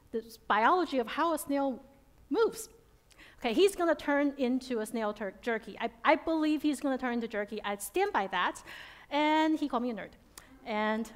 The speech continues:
I called him a nerd lover, 'cause that's what he is. And we laughed, but that's the kind of person that I am. Now, let's ponder another scenario. What would happen if we shot Luke Cage, the bulletproof man,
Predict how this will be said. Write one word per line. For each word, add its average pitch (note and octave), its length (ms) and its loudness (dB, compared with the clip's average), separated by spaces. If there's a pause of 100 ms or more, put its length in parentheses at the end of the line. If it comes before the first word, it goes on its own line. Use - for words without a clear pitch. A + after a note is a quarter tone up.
I A3+ 100 2
called D4 220 2
him G4 100 0
a G4+ 60 2
nerd A4+ 240 4
lover, D4+ 260 4 (220)
'cause F#3+ 180 -14
that's - 160 -18
what G#3+ 100 -12
he D4 120 -4
is. E4 160 -8 (320)
And E4 160 -2
we F#4+ 100 -4
laughed, E4 420 2 (240)
but C#4 120 -8
that's D#4 200 0
the D#4+ 60 -8
kind D4+ 220 -4
of D#4 80 -12
person C#4 260 -4
that C#4+ 120 0
I C#4+ 80 0
am. D4+ 260 -4 (500)
Now, A3+ 200 -2 (180)
let's D#4+ 360 0
ponder B3+ 720 0
another G3+ 520 -4
scenario. F#3 580 -6 (1300)
What F4+ 180 2
would D5 100 8
happen C4 360 0 (880)
if B3+ 100 -2
we C#4+ 120 0
shot C4+ 500 4
Luke E4 340 2
Cage, A3+ 540 -2 (560)
the G#3+ 80 -6
bulletproof D4 560 -2
man, F#3+ 440 -6